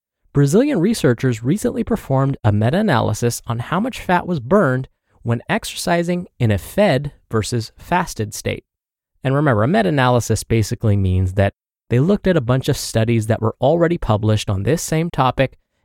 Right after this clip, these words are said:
and tried to find what the overall consensus was. And sure enough, they found that the body burned more fat as fuel when individuals hadn't eaten over the past eight to twelve hours. But,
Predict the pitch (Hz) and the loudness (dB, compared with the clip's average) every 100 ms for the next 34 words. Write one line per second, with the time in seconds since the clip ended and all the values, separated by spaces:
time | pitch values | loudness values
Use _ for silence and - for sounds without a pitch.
0 | - 190 - 240 208 175 165 160 143 - | -8 -4 0 0 -2 0 0 0 -2 -2
1 | - 127 127 117 113 117 - 113 104 - | -2 0 2 4 4 2 0 -6 -4 -4
2 | 98 - 95 107 101 101 - _ _ _ | -4 -4 -8 -4 -4 -4 -10 _ _ _
3 | _ _ _ _ _ - 110 - 147 226 | _ _ _ _ _ -4 -4 0 0 0
4 | 214 - 170 - 143 151 131 139 - _ | -2 -2 -4 -2 -2 0 2 0 -2 _
5 | 101 104 104 151 131 113 156 170 208 - | -2 0 0 0 0 0 2 0 -2 -2
6 | 190 220 226 - 262 170 165 _ _ _ | -2 -2 -4 -2 2 2 0 _ _ _
7 | _ 139 156 147 143 240 202 196 185 - | _ -2 2 2 4 2 2 0 0 -8
8 | - - 202 240 - 226 254 143 151 123 | -12 -2 0 0 -4 -4 -2 -2 -2 -2
9 | 135 131 - 117 117 - 107 101 104 - | -2 -4 -2 0 0 -2 -4 -2 -6 -4
10 | 98 113 123 101 - - _ _ _ _ | -2 2 2 0 -6 -16 _ _ _ _
11 | _ _ _ 156 107 - | _ _ _ -2 -2 -10